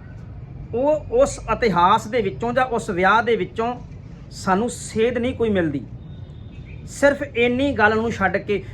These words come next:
ਵੀ ਉਹ ਵਿਆਹ ਬਹੁਤ ਮਹਿੰਗਾ ਵਿਆਹ ਸੀ। ਅਸੀਂ ਤਾਂ ਅੱਜ ਇਹ ਰੋ ਰਹੇ ਹਾਂ ਵੀ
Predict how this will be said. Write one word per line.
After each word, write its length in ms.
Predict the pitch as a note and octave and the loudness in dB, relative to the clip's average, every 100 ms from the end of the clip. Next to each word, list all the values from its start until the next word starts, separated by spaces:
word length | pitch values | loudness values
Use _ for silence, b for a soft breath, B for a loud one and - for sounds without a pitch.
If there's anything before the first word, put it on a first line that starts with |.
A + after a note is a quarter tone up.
| B | B
ਵੀ 160 | C4+ C4+ | -4 0
ਉਹ 280 | A#3 C#4+ C#4 | 6 6 6
ਵਿਆਹ 280 | G3+ G#3 B3+ | 6 6 6
ਬਹੁਤ 340 | - F3 B3 B3 | 6 2 2 2
ਮਹਿੰਗਾ 340 | G#3 A#3 G#3+ | 0 4 2
ਵਿਆਹ 220 | E3+ F3+ | 4 4
ਸੀ। 200 | F3 - - - - - - - - - - - - - - - - - - - - - - - - - | 2 -6 -14 -14 -14 -14 -14 -14 -14 -16 -16 -16 -16 -16 -16 -18 -18 -18 -16 -16 -16 -16 -16 -16 -10 -2
ਅਸੀਂ 200 | G#3+ C#4 | 0 0
ਤਾਂ 160 | C4+ C4 A3 | 2 4 6
ਅੱਜ 120 | A3+ | 4
ਇਹ 220 | A#3 B3 | 2 4
ਰੋ 180 | A3+ G#3+ | 8 8
ਰਹੇ 260 | A3+ G#3+ A3 | 6 2 0
ਹਾਂ 120 | G3+ - - - - - - - - - - - - - - - - | -2 -6 -16 -14 -16 -16 -16 -16 -16 -16 -16 -18 -18 -18 -18 -16 -6
ਵੀ 220 | A3 C4+ | -4 -4